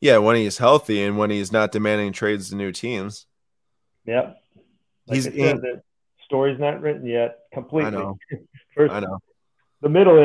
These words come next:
Speaker 2: has been, the beginning has been. We'll see what the, the tail end writes it
Speaker 1: And
Speaker 2: out.
Speaker 1: Ron throws in some thoughts on the Trout talk. Bowman Trout out of five and real one at Red Ink over any year or any twenty twelve Prism all day.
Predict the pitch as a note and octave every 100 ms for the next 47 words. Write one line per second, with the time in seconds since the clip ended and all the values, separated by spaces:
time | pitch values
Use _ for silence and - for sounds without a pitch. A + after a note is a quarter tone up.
0 | C#3+ C3+ C#3+ C3 A#2+ D3 C#3+ C#3 B2 -
1 | B2 B2+ E3+ D#3 C#3 C3 A#2 C3 C3 B2
2 | - B2+ A#2+ - C3+ B2 B2 A#2 A2+ _
3 | _ _ _ _ _ _ G#2+ C3+ B2+ A#2+
4 | A2+ G#2 F#2 _ _ _ _ _ A2 G#2
5 | - A#2 A2+ - D2+ A#2+ - A#2+ B2 C#3+
6 | D3 C#3 C3+ B2+ C3+ C3 A#2 B2+ B2+ B2+
7 | B2 A#2 A2 B2 A#2+ A#2 A#2 G2+ G2+ _
8 | A#2 B2+ C#3 - B2+ B2 - A2 G#2+ G#2
9 | A2 A2 A2 G#2+ G#2+ A2+ A2 G#2+ E2+ G#2
10 | G#2 G#2+ G#2 D#2+ _ _ _ _ - G2
11 | F2+ G#2 A2+ A2 G#2 - G2+ F#2+ A2+ A#2
12 | G#2+ - G#2+ G2+ - G2+ F#2+ - G2 F#2+
13 | F2+ F2 D2+